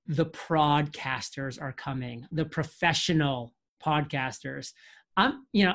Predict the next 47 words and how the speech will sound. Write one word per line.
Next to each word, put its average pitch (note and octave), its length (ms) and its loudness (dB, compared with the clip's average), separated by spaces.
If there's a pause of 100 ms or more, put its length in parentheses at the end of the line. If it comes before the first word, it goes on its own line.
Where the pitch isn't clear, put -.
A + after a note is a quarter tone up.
(100)
I'm A#3 160 6
still D#4 180 2
playing C#4 300 4
amateur A#3 420 2
hour, C#3 260 2
and E3 140 4
I'm A#3 100 6
fine A3+ 440 -2
with D3 140 0
that. B2+ 220 -8
Like, D#3+ 220 -2 (380)
do G3 140 8
I G3+ 60 8
think G#3 220 0
I'm F#3+ 80 2
a E3+ 60 0
great D#3+ 320 0
host? G3 380 0
Yes. D#3 280 -2
Do F3+ 140 0
I E3+ 60 0
think F#3+ 200 0
that F#3+ 80 0
I'm E3 160 4
really E3 220 4
good E3 180 4
as D3+ 120 2
an C#3+ 60 -2
interviewer? G3 440 2
Yes. G3+ 360 -2
All G#3+ 200 -2
those F3+ 160 -4
things. C#3+ 160 -4
I C#3+ 60 -4
think G3+ 160 -2
I E3 60 2
have D3+ 280 0
those C#3+ 200 -4
skills. D#3+ 720 0 (560)
But G3 140 6
at G3 60 6
the G#3+ 100 4
end A3 80 6
of F3+ 80 4
the D3+ 60 0
day, F3+ 440 4
like, E3 320 0